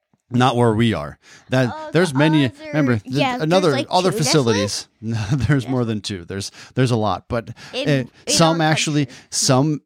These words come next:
Speaker 1: uh, you know, some factories make dog food. Some of 'em make pizzas. Some of
Speaker 2: Some
Speaker 1: 'em
Speaker 2: of
Speaker 1: s-
Speaker 2: them make
Speaker 1: chocolate. Some of 'em make
Speaker 2: like your c-,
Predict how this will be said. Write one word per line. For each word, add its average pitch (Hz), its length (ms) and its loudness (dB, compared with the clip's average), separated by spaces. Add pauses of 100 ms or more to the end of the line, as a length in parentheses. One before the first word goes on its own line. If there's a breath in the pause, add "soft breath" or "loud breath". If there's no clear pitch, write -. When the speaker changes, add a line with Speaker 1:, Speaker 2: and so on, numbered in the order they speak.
Speaker 1:
uh, 131 60 -8
you 143 180 -4
know, 131 140 2
some 135 180 -2
factories 123 400 0
make 120 180 0
dog 143 260 0
food. 78 260 -6
Some 107 340 0
of 117 120 2
'em 123 100 4
make 127 260 2 (120)
pizzas. 82 480 -4
Some - 240 -2
of 120 60 0
Speaker 2:
Some 262 180 0
Speaker 1:
'em 262 60 -2
Speaker 2:
of 269 40 -4
Speaker 1:
s- 277 80 -4
Speaker 2:
them 254 160 -6
make 262 420 -6 (220)
Speaker 1:
chocolate. 147 540 -2
Some 104 240 -4
of 107 120 -4
'em 117 140 0
make 117 420 -4
Speaker 2:
like 262 260 -4
your 330 220 4
c-, 339 100 0